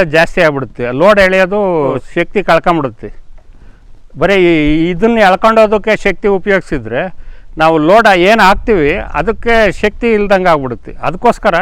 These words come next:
ಇದನ್ನು ಆದಷ್ಟು ಗೇಜ್ ಕಡಿಮೆ ಇರಬೇಕು, ತೂಕ ಕಡಿಮೆ ಇದ್ದರೆ ಆವಾಗ ಇದು ಸರಿಯಾಗಿ ಇದಾಗುತ್ತೆ. ಈ ನಮ್ಮ ತೋಟದಾಗ ಕಾಯಿಗೆ ಹಾಕ್ಕೊಂಡು ಬರೋದು, ಯಾತದ ಗೊಬ್ಬರದ ಮೂಟೆ ಹಾಕ್ಕೊಂಬರ್ಬೋದು, ಅಥವಾ ಇನ್ನೊಂದು ಸಣ್ಣದ ಏನಾದ್ರು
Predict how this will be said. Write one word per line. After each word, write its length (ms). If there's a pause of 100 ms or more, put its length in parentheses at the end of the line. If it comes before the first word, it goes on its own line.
(180)
ಇದನ್ನು 320
ಆದಷ್ಟು 300 (600)
ಗೇಜ್ 320
ಕಡಿಮೆ 300
ಇರಬೇಕು, 340 (960)
ತೂಕ 220 (160)
ಕಡಿಮೆ 320
ಇದ್ದರೆ 200 (440)
ಆವಾಗ 200 (140)
ಇದು 120 (260)
ಸರಿಯಾಗಿ 380
ಇದಾಗುತ್ತೆ. 420 (140)
ಈ 40 (100)
ನಮ್ಮ 300
ತೋಟದಾಗ 400
ಕಾಯಿಗೆ 360 (140)
ಹಾಕ್ಕೊಂಡು 380
ಬರೋದು, 280 (380)
ಯಾತದ 320 (220)
ಗೊಬ್ಬರದ 380
ಮೂಟೆ 220
ಹಾಕ್ಕೊಂಬರ್ಬೋದು, 640 (640)
ಅಥವಾ 280
ಇನ್ನೊಂದು 400
ಸಣ್ಣದ 440 (320)
ಏನಾದ್ರು 280